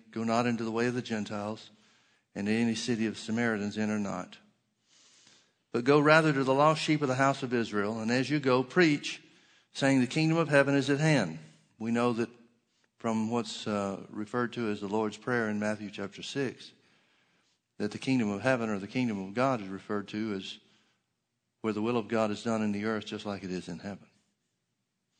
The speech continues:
Jesus taught them to pray.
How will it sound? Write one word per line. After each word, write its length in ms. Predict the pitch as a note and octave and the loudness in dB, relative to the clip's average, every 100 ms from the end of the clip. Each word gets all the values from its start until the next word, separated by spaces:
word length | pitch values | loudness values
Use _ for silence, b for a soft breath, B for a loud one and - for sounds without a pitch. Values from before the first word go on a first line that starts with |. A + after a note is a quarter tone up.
| b b b b b b b b | b b b b b b b b
Jesus 380 | - A2+ G2+ G#2 | -6 -4 -2 -4
taught 300 | - A#2+ A2+ | 0 0 0
them 160 | B2 A2+ | -2 -2
to 80 | G#2 | -4
pray. 440 | C3 B2+ G#2 A#2 | -2 0 0 -2